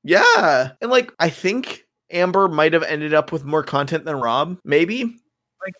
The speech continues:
Speaker 2: <sighs> mm, more of an impact. 'Cause I feel like, God forbid they do more Edge of Extinction seasons, but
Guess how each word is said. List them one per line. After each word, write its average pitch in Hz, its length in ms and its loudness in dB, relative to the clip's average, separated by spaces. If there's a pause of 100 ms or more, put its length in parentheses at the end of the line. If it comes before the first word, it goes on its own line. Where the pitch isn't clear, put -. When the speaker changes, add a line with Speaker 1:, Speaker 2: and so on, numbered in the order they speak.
(140)
Speaker 2:
<sighs> - 280 -20
mm, 185 420 -8 (260)
more 175 200 0
of 202 120 0
an 165 120 -4
impact. - 800 -12
'Cause 226 140 -8
I 226 120 0
feel 240 180 -2
like, 226 400 -6 (1300)
God 208 240 0
forbid 160 360 -4
they 123 180 0
do 123 200 -8
more 127 280 0
Edge 131 220 -4
of 120 80 -8
Extinction 117 520 -10
seasons, 107 540 -14
but 131 260 -6